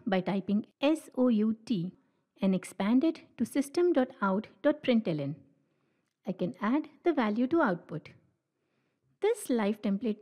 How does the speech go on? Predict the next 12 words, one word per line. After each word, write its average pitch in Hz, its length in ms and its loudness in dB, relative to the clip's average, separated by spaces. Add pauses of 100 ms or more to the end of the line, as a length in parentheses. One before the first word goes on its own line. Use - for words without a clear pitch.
is 190 200 -2
interesting 196 640 -2 (100)
and 185 120 -4
has 233 320 -4
various 233 380 2
versions. 175 560 -2 (540)
To 220 140 -4
output 285 420 0
value 196 400 2
of 220 180 -2
a 196 60 -2
variable, 226 500 0